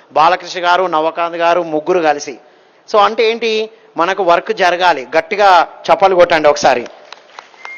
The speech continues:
అంటే ఆ నెగటివ్ ఫోర్స్ని ముగ్గురు డైరెక్టర్స్ కలిసి తన వాయిస్ ద్వారా, "మీకేమీ లేదు అక్కడ, మీరు ముందుకు రండి" అని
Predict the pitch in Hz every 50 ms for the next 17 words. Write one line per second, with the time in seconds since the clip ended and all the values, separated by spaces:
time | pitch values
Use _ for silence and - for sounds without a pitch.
0 | - - - - - _ - - _ _ - 160 185 220 208 240 240 269 302 -
1 | - - 175 185 180 180 175 180 190 220 220 247 247 233 - - 208 208 226 226
2 | 220 240 220 208 190 185 196 214 214 - - _ - - 165 180 - - 247 262
3 | 254 254 196 196 185 196 208 202 202 226 220 214 196 202 208 - 180 175 175 190
4 | 190 - 240 262 285 - - _ _ _ _ - 170 175 185 175 165 170 190 220
5 | 254 233 - - 233 226 214 214 233 226 190 170 190 202 - - - - - -
6 | - 160 185 202 196 196 190 190 202 220 240 240 240 226 208 190 202 220 220 214
7 | 202 220 202 196 190 185 180 180 160 170 175 190 196 208 202 202 185 185 190 196
8 | 196 196 185 175 196 233 277